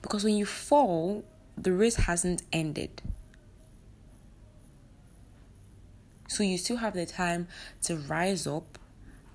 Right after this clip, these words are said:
gather more strength, and continue faster than ever, stronger than ever. So you're not a failure when you fall. You're not a failure when you even fail. You're a failure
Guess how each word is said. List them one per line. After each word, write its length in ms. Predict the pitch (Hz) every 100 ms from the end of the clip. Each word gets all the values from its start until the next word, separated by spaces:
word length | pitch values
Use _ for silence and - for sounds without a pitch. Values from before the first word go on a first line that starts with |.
| -
gather 440 | - 208 208 226 220
more 280 | 208 196 202
strength, 560 | - 160 147 160 - - - - -
and 220 | 170 170
continue 880 | - 175 175 170 - 214 196 156 151 - - - -
faster 640 | - - - 202 202 - 196
than 260 | 165 160 -
ever, 420 | 160 160 - 147 - - - -
stronger 800 | - - - - 196 185 190 180
than 280 | 156 147 -
ever. 380 | 151 147 135 - - - - - - - - -
So 140 | - 233
you're 160 | 233
not 180 | 254 285
a 60 | 202
failure 480 | - 214 208 208 202
when 240 | 190 185
you 80 | 160
fall. 640 | - - 190 170 147 - -
You're 140 | 190
not 160 | 220 185
a 60 |
failure 560 | 175 - 226 226 196 170
when 440 | 156 226 254 240
you 160 | 202 185
even 400 | - 202 220 214
fail. 680 | - - - 196 180 - - - - - -
You're 140 | 196 -
a 100 | 175
failure 580 | - 233 220 226 220